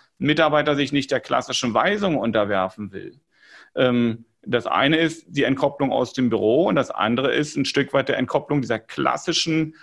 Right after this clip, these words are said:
Weisung, wie wir sie aus den alten Arbeitsverhältnissen kennen. Und da tun sich die, ich sag mal so, die alten gestandenen, alten in Anführungsstrichen, nicht böse sehen, aber die gestandenen Unternehmer, die tun sich schwer damit, weil die sagen, „Das ist doch aber das, womit ich den Leuten sagen kann, wie ich's möchte.“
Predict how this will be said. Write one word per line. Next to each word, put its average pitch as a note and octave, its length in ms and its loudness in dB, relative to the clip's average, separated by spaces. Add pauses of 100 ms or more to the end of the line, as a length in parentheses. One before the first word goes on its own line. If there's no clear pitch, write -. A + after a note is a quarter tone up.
(180)
Weisung, D3 640 0
wie C#3+ 140 2
wir D3 140 4
sie D3+ 160 0
aus C#3 160 0
den C#3+ 140 -2
alten C3 260 0
Arbeitsverhältnissen B2+ 760 -2
kennen. G2+ 300 -6
Und C3 120 -4
da C#3+ 100 2
tun G3 300 0
sich F#3+ 200 0
die, F3+ 340 2 (300)
ich D3+ 220 -2
sag E3 120 4
mal E3 140 2
so, D#3+ 100 0
die D3+ 160 0
alten G#3 500 2
gestandenen, E3+ 840 2
alten C#3+ 260 2
in C#3 100 4
Anführungsstrichen, D#3+ 640 2
nicht B2+ 140 0
böse F#3 260 2
sehen, A#2+ 280 0 (240)
aber D3 420 2
die D3 80 -2
gestandenen F3 600 2
Unternehmer, E3 500 2
die - 120 0
tun F3 180 0
sich D3+ 140 0
schwer B2+ 280 2
damit, C3 400 0
weil C3 100 2
die C3 80 -2
sagen, C#3 200 2
„Das C3+ 140 0
ist - 200 -6
doch F3 120 0
aber E3 180 2
das, F3 280 0
womit F3 300 0
ich F3+ 140 -4
den D#3+ 160 0
Leuten D3+ 300 0
sagen C3+ 300 0
kann, E3 240 -4
wie D#3+ 140 -2
ich's D#3 160 -6
möchte.“ E3+ 460 0